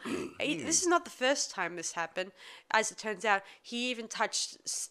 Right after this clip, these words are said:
Speaker 2: Doctor Sam's hand, and he reveals that his, his, his mom, long, that's he assumed long, was long dead, is
Speaker 1: Yeah.
Speaker 2: actually alive because she was alive. She was
Speaker 1: Wait, back in the olden days,
Speaker 2: Yeah.
Speaker 1: during the Second World War, Sam was, uh,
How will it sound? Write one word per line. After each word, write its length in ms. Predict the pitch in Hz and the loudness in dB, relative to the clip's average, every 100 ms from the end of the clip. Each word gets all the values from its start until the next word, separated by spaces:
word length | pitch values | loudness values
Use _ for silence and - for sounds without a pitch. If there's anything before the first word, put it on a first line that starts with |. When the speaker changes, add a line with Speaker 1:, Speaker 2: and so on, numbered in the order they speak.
| - | 0
Speaker 2:
Doctor 260 | 214 - | 0 0
Sam's 560 | 190 - 254 277 277 - | -6 2 4 4 4 -4
hand, 420 | - 175 180 190 - - - | -2 0 0 -2 -12 -18 -2
and 240 | 214 214 | 4 4
he 200 | 220 240 | 2 0
reveals 460 | 233 233 247 233 226 | 0 2 0 0 -2
that 140 | 214 | -4
his, 300 | - 208 180 - - - - | -6 -8 -8 -10 -16 -20 -12
his, 220 | 202 190 - - | -8 -8 -10 -14
his 240 | 208 202 180 | -12 -8 -2
mom, 480 | 226 277 185 190 - _ - | 4 6 8 4 -2 _ -10
long, 240 | 220 214 208 - | 4 4 4 0
that's 280 | 202 - - _ 196 | -2 -2 -12 _ -16
he 280 | 202 190 196 | -10 -4 -2
assumed 400 | - 214 190 180 | 0 0 -2 -2
long, 340 | 190 196 185 | -2 -2 -4
was 180 | 180 175 | -8 -4
long 200 | 190 185 | -4 -4
dead, 340 | 175 208 190 220 - - | -2 0 0 -2 -18 -10
is 160 | 220 220 | -2 6
Speaker 1:
Yeah. 80 | |
Speaker 2:
actually 360 | 208 - - 190 | 6 6 0 0
alive 560 | 202 294 247 147 - - | 0 2 4 4 0 -10
because 340 | 208 226 202 - | 0 2 2 -6
she 160 | - 233 | -8 -6
was 120 | 202 | -4
alive. 320 | 214 226 220 220 - - - | 4 6 6 2 -20 -18 -6
She 220 | - 240 | -4 0
was 100 | 226 | 2
Speaker 1:
Wait, 260 | 101 - | 0 2
back 140 | 131 165 | 0 2
in 60 | |
the 80 | 131 | 0
olden 300 | 117 107 98 | 0 0 -2
days, 340 | 80 71 82 101 | -2 -2 -4 -6
Speaker 2:
Yeah. 80 | 185 | -2
Speaker 1:
during 200 | 98 92 | 2 2
the 80 | 85 | 0
Second 340 | - 87 82 | -2 -2 -2
World 160 | 82 80 | -6 -4
War, 160 | 87 80 | -4 -4
Sam 260 | - 90 | -2 -2
was, 280 | 85 80 - | -2 -6 -8
uh, 340 | 78 78 76 | -6 -4 -4